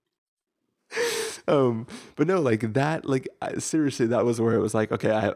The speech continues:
I'm no longer in control of my emotions." And it was like, I, I immediately just, like, teared up. <laughs> And, like, and I couldn't tell you why it happened. Like,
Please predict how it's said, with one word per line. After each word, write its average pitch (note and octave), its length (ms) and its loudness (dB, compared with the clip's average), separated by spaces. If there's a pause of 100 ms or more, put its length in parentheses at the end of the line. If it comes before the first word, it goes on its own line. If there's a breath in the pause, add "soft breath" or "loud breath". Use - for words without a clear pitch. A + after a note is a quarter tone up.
I'm G#2+ 140 2
no G2+ 140 4
longer G#2 280 2
in A2 320 -2
control G#2+ 320 0
of A#2+ 80 -4
my C2 140 -2
emotions." - 560 -2
And - 80 0
it G2 60 0
was A2 160 0
like, G2+ 120 2
I, A2+ 100 2 (180)
I A#2+ 60 0
immediately G#2+ 580 2
just, G#2 180 -2
like, A2 400 -2
teared - 240 0
up. - 240 -4 (100)
<laughs> - 440 -4
And, - 240 0 (120)
like, - 280 -2 (460 loud breath)
and - 120 0
I B2+ 60 2
couldn't F3 420 -2 (200)
tell A#2+ 260 2
you B2 200 2
why G#2+ 340 0
it A#2 140 0
happened. D#3 480 0 (460)
Like, - 300 0